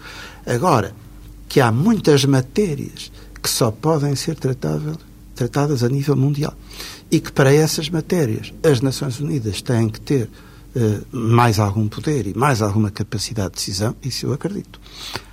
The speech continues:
Ora bem, se há cada vez mais assuntos que só podem ser tratados a nível mundial, e se para esse efeito, para conseguirmos eficiência e bom rendimento, é preciso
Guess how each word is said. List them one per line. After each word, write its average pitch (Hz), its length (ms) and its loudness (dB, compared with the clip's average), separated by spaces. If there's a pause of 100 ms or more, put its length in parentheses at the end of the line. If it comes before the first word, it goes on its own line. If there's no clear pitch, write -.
(140)
Ora 117 160 0
bem, 147 200 2 (540)
se - 340 0
há 156 120 6
cada 135 260 4
vez 135 240 2
mais 147 360 0
assuntos - 600 -4
que - 120 -14
só 160 160 -4
podem 160 380 -2
ser - 200 -4
tratados 143 440 -2
a 147 60 -2
nível 151 260 -4
mundial, 143 360 -4 (540)
e 113 80 -4
se - 140 -6
para 101 160 -2
esse 107 260 0
efeito, - 500 -2
para 90 160 -6
conseguirmos 104 520 -4
eficiência - 720 -2 (400)
e 87 100 -8
bom 85 260 2
rendimento, 117 760 2 (560)
é 113 80 -2
preciso - 600 -4